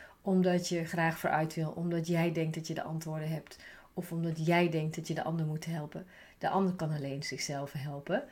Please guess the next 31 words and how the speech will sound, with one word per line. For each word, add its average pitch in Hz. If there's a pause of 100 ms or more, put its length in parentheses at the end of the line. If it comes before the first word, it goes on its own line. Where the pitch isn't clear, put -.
(260)
door 170
de 160
eigen 160
antwoorden 156
te -
mogen 139
zoeken. -
Zoals 160
je 165
dat 151
ook 185
aan 160
je 156
kinderen 151
gunt 151
om 156 (240)
hun 165
eigen 165
antwoorden 151
te -
vinden, 151
in 160
plaats 156
van 151
dat 151
je 147
het 151
hele 156
leven 151
al 151
voorschotelt. 151